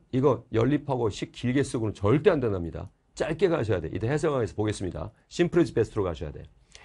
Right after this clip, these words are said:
그리고 십팔 번 같은 경우도 역시 짧게 충돌 운동 보존해서 이십 번도 마찬가지. 이것은 이제 이공이오 수능에서 영양 만점으로 이 문항의 난이도에,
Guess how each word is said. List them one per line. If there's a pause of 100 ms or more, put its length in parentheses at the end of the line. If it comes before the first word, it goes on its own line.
(180)
그리고
십팔
번
같은
경우도 (580)
역시 (300)
짧게 (400)
충돌
운동
보존해서 (480)
이십
번도
마찬가지.
이것은
이제 (280)
이공이오
수능에서
영양
만점으로 (380)
이
문항의
난이도에,